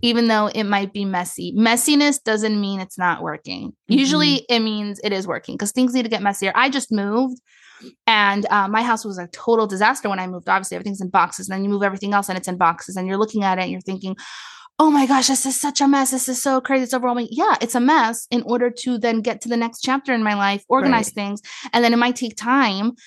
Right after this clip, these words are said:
Speaker 1: but then I'll have another beautiful home that's, you know, even better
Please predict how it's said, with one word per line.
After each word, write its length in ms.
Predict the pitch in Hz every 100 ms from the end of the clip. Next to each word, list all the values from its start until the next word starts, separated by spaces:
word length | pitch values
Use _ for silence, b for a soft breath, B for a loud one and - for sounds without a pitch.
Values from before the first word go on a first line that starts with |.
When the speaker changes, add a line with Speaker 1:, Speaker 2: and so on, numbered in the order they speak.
| b _
Speaker 1:
but 160 | 240 233
then 180 | 247 240
I'll 140 | 233 240
have 380 | 233 226 220 214
another 280 | 247 277 302
beautiful 380 | 233 214 220 208
home 440 | 196 185 190 214 -
that's, 400 | 208 202 196 -
you 160 | - 240
know, 260 | 208 196 196
even 240 | 233 220 202
better 480 | 277 247 190 208